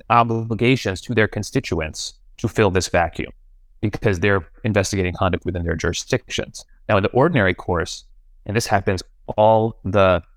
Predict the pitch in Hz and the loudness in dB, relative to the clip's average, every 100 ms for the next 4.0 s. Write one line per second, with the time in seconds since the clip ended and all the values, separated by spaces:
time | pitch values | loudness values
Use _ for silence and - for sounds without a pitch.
0 | - - - 92 78 - - 90 90 98 | -20 -10 -2 0 -2 -6 -2 -2 0 2
1 | 101 101 95 92 - - - - - _ | 4 2 2 0 -2 -8 -10 -14 -20 _
2 | _ _ _ 107 101 95 95 90 _ _ | _ _ _ 0 4 4 2 -4 _ _
3 | - - 98 - 120 - 113 107 104 | -4 0 0 0 -2 0 2 2 0